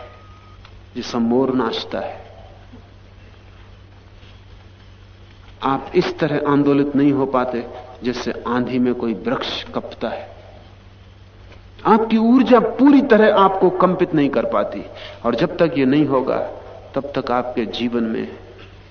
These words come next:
वो जो छिपा है भीतर उसका अनुभव नहीं होगा। उसे बाहर लाना होगा,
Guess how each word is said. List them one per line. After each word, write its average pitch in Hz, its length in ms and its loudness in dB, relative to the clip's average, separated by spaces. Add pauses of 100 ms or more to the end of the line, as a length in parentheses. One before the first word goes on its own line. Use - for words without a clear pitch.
(480)
वो 120 100 -2
जो 123 120 0
छिपा 147 480 -2
है 123 300 -6
भीतर 117 320 -4
उसका 104 480 -8
अनुभव 113 340 -4
नहीं 110 160 -4
होगा। 120 240 0
उसे 156 260 2
बाहर 120 420 -2
लाना 110 260 -4
होगा, - 360 -12